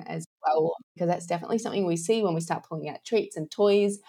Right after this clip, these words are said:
and then we're overstimulating them. So being able to calm them down again in a safe and happy way would be,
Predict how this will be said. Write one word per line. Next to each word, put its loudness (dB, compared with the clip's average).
and 0
then 2
we're 2
overstimulating 0
them. -12
So -8
being -4
able -2
to 0
calm -4
them -6
down -4
again -4
in -4
a -6
safe -2
and 0
happy -2
way 2
would 0
be, 0